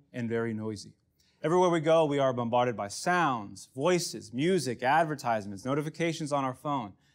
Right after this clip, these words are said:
If you work out, you work out with headphones on, or we listen to music or a podcast in the car. We get home, and if you're like me, you just wanna turn on the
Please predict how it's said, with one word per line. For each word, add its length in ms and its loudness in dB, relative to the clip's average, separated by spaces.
If 60 -14
you 80 -2
work 220 2
out, 240 4
you 80 -2
work 180 0
out 140 4
with 100 -2
headphones 400 -2
on, 320 4
or 60 -4
we 100 -4
listen 260 -4
to 60 -2
music 400 0
or 120 -2
a 20 -6
podcast 580 -2
in 60 -10
the 80 -10
car. 340 2
We 120 -2
get 160 -2
home, 300 4
and 40 0
if 60 -4
you're 100 0
like 180 2
me, 120 -2
you 80 2
just 100 -4
wanna 140 0
turn 140 -2
on 40 0
the 60 -2